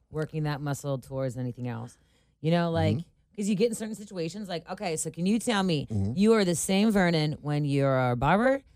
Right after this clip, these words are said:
Speaker 1: when you are volunteering, when you're grocery shopping, when you're sitting here,
Speaker 2: Yes.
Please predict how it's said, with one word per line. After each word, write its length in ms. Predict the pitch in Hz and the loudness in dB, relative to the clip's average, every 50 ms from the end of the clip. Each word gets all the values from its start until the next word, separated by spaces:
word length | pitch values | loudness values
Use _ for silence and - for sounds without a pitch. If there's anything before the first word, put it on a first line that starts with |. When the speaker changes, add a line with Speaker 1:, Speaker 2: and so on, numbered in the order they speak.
| _ _ _ - | _ _ _ -8
Speaker 1:
when 180 | 143 151 160 | -4 -2 0
you 240 | 160 160 160 156 147 | 0 0 2 2 2
are 360 | 147 147 147 143 139 139 135 131 | 2 2 2 2 2 0 0 -2
volunteering, 640 | 127 143 151 147 135 131 135 - 180 196 196 190 180 | -2 -2 -2 0 0 -2 -2 -2 0 0 2 2 2
when 80 | 170 147 | 2 0
you're 80 | 147 | 0
grocery 260 | 143 156 160 160 - 170 | 0 0 -2 -2 -2 -4
shopping, 540 | - 196 185 175 175 - 185 180 180 180 165 - | -2 0 0 0 0 0 -2 -2 -2 -2 -2 -4
when 140 | - 143 139 | -4 -4 -2
you're 100 | 127 123 | -2 -4
sitting 300 | - - 160 151 151 156 | -6 -8 -6 -2 0 0
here, 500 | 151 165 165 165 165 165 165 165 165 165 - | 2 2 4 4 4 4 2 2 0 -2 -2
Speaker 2:
Yes. 200 | - 107 107 101 | 0 2 4 4